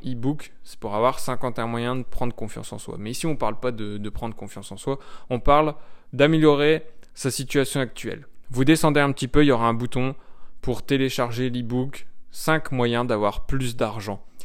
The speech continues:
Il n'y a aucun traquenard. Comme je viens de vous expliquer ma situation, je m'intéresse à l'argent, je, je sais comment on le gère, et cetera. Il n'y a aucun problème.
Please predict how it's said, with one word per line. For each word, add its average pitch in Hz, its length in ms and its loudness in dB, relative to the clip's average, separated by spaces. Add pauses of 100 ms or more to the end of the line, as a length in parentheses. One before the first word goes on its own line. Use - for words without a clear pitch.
(440)
Il - 40 -8
n'y 120 60 4
a - 120 2
aucun 185 300 4
traquenard. 120 760 -4 (240)
Comme 139 220 2
je 131 120 -2
viens 135 80 0
de 131 60 -2
vous 123 160 -6
expliquer 131 460 -4
ma 131 160 -2
situation, 120 720 -6
je - 140 -10
m'intéresse 113 500 -6
à 107 60 -4
l'argent, 104 400 -6
je, 123 140 -10 (600)
je - 140 -8
sais 123 180 -4
comment 131 280 0
on - 20 2
le 127 80 0
gère, 127 180 0
et 113 100 -2
cetera. 104 540 -8 (460)
Il - 60 -12
n'y 107 60 -6
a 104 80 -6
aucun 131 300 -4
problème. 107 480 -4